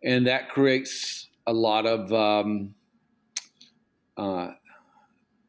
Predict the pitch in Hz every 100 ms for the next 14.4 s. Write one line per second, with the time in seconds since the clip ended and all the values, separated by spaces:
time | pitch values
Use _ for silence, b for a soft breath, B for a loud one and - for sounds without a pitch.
0 | _ _ _ _ _ _ _ _ _ _
1 | _ _ _ _ _ - 120 113 180 185
2 | 175 90 78 90 - - _ - 113 107
3 | 117 131 101 101 85 80 85 87 98 117
4 | 120 110 123 110 135 160 156 156 151 160
5 | 151 135 147 156 156 160 160 113 82 73
6 | 67 78 - - 107 - - B B B
7 | B B _ 113 110 107 101 127 127 170
8 | 202 190 156 147 160 160 147 - 160 160
9 | 165 165 165 151 151 151 151 131 107 117
10 | 117 123 131 131 131 - 123 120 120 117
11 | 117 - 104 90 - 87 - - - 98
12 | 95 92 90 _ b b b b _ -
13 | 127 131 135 110 120 131 139 135 139 131
14 | 117 92 85 -